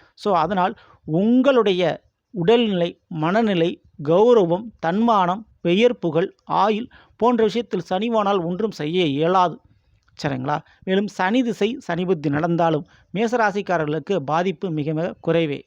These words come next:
So, இந்த இரண்டு ராசிக்காரர்கள் ஏழரை சனியால் பாதிக்கக்கூடிய மற்ற பன்னிரெண்டு ராசிகளை காட்டிலும் இவர்களுக்கு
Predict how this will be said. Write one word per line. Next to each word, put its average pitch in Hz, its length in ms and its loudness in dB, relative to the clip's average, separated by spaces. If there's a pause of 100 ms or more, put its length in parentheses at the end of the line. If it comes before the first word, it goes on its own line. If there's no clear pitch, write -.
(460)
So, 180 60 -4 (120)
இந்த 175 120 -2 (160)
இரண்டு 311 260 4 (100)
ராசிக்காரர்கள் 180 800 0 (680)
ஏழரை 247 260 4 (120)
சனியால் 175 440 0 (380)
பாதிக்கக்கூடிய 185 960 0 (600)
மற்ற 175 280 -2 (180)
பன்னிரெண்டு 202 400 -2
ராசிகளை 208 380 0
காட்டிலும் 160 360 -4 (200)
இவர்களுக்கு 226 540 0